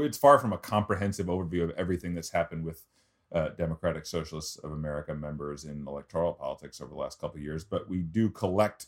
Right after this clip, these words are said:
uh, some highlights, uh, and we, you know, it's not just like, "Oh, rah, rah, we won an election here." It's talking about what were the dynamics in three different cities that, uh, led to victory, or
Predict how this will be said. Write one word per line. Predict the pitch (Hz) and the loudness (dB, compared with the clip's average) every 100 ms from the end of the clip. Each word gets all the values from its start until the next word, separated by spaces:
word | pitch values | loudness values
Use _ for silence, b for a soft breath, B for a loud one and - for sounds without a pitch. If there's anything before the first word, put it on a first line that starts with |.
| - | -2
uh, | 87 80 73 | 0 0 -2
some | - 85 82 - | -4 -4 -6 -8
highlights, | - 117 92 78 87 - - _ _ _ - | 4 4 4 0 -6 -8 -8 _ _ _ 0
uh, | 85 82 - | 2 2 -2
and | 87 90 90 90 | -2 -2 -2 -4
we, | 92 95 92 92 90 92 - _ | -4 -2 -2 0 0 -2 -6 _
you | 107 | -6
know, | 85 | -4
it's | 80 - | -4 -2
not | 101 101 | 0 0
just | - 101 - | 0 -4 0
like, | 95 92 - | 0 0 -2
"Oh, | 131 139 | 0 2
rah, | 120 123 | 4 6
rah, | 120 123 107 | 8 8 6
we | 104 | 4
won | 98 104 110 104 104 | 0 2 2 2 -2
an | 95 | -4
election | 92 95 - 92 | -2 -2 -2 -6
here." | 87 - 147 98 | -6 4 4 6
It's | 98 | 2
talking | - 113 113 113 | 2 4 4 2
about | 95 87 82 | 2 2 4
what | 110 - | 2 2
were | 101 101 101 98 b b b | 4 6 4 0 b b b
the | 92 | 0
dynamics | 92 87 95 117 110 92 - - | 4 4 6 6 6 0 -6 -4
in | 92 92 - - | 0 0 -2 0
three | 110 101 | 4 4
different | 92 98 101 90 - | 4 0 0 -4 -6
cities | - - 101 87 85 82 | -6 2 4 4 0 -2
that, | 87 - _ _ _ | -6 -6 _ _ _
uh, | 87 82 80 - | 0 2 0 -4
led | 85 95 101 101 - - | -2 4 4 4 -4 -6
to | 104 98 90 90 82 | 0 2 2 0 -4
victory, | 82 98 107 92 90 90 - | -2 -2 0 2 2 0 0
or | 90 87 87 82 82 | 2 2 2 -2 -6